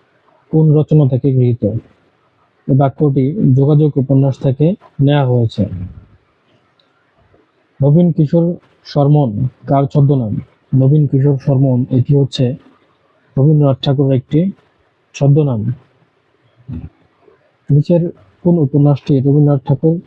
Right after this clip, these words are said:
কর্তৃক রচিত নয়? এখানে কৃষ্ণকান্তের উইল, এটি রবীন্দ্রনাথ ঠাকুর রচিত নয়। এর রচয়িতা হচ্ছেন বঙ্কিমচন্দ্র চট্টোপাধ্যায়।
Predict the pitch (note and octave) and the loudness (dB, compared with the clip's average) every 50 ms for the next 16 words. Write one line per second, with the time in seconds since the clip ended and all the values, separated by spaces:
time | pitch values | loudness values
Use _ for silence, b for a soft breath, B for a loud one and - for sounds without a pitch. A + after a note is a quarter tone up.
0 | _ _ - D3+ D3 C#3+ - D3+ C#3 - D3+ C#3+ - D#3+ D3+ - C3 A#2+ G#2 - | _ _ -4 -4 -4 -2 -2 -4 -4 -2 -2 -2 -2 -2 -2 -2 -2 -4 -4 -8
1 | - - - _ _ _ _ _ _ _ _ _ _ _ _ _ _ _ _ _ | -12 -14 -16 _ _ _ _ _ _ _ _ _ _ _ _ _ _ _ _ _
2 | - C3 - D3 C#3+ C3+ C3 - D#3+ D3+ - - - D#3+ D3 D3 D#3 D3+ D3 C#3+ | -6 -2 0 0 0 0 0 -2 -4 -4 -2 -2 0 0 2 2 2 2 2 2
3 | D3+ D3+ D3 C#3+ C#3+ C3 B2+ C#3 D3+ - C#3 C3 C3+ C3+ C3+ C3 C3+ C3+ C3+ C3+ | 2 0 0 0 0 0 0 0 0 -2 -2 -2 0 0 0 2 2 2 2 2
4 | C3 B2+ C3 - B2+ B2 - C3 C#3 B2+ C3 C#3+ B2 - B2+ B2 B2+ D3 F3+ G3+ | 0 0 0 -2 -2 0 0 0 0 0 -2 -2 -2 0 0 0 2 0 0 -2
5 | - _ _ _ _ _ _ _ _ - B2 A#2+ C#3 C#3+ C3+ - D#3 C#3+ D#3 C#3+ | -6 _ _ _ _ _ _ _ _ -4 -2 0 0 0 0 0 0 0 2 2
6 | C3 C3 - - C#3+ C3 A#2 A2+ A#2 A#2+ A#2+ C3 C3 C3+ C3 D3+ D3 D3+ C3+ D3+ | 2 0 0 -2 -2 -2 0 0 0 2 2 4 4 2 2 2 2 2 2 2
7 | D3 C#3+ B2+ B2+ C#3+ D#3 - - D3 C3+ - D3+ C3+ - C3 A#2+ A#2 A#2 A2+ G#2+ | 2 2 2 0 0 -2 -2 -2 -4 -2 -2 -2 -2 0 0 0 0 0 0 -2
8 | G2 - | -4 -6